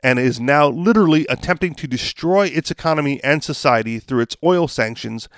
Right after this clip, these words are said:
and its quote unquote, "maximum pressure" campaign that aims to bring the fate of Saddam Hussein and Muammar Gaddafi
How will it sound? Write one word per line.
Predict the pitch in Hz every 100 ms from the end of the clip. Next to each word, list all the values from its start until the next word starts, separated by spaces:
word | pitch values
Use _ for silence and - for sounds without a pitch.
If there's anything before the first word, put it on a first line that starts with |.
| - - -
and | 123
its | 117 - _
quote | - 143 135
unquote, | 123 143 139
"maximum | - 113 151 - 160 143 113
pressure" | - 175 - - - _ - - -
campaign | - 139 127 117 104 110
that | 117
aims | 139 143
to | -
bring | 113 156 180
the |
fate | 170 123 117 -
of | 113
Saddam | - 113 143 151
Hussein | 151 - 113 113 110 _ - -
and | 110 113
Muammar | 127 135 131
Gaddafi | 113 123 180 160 110 113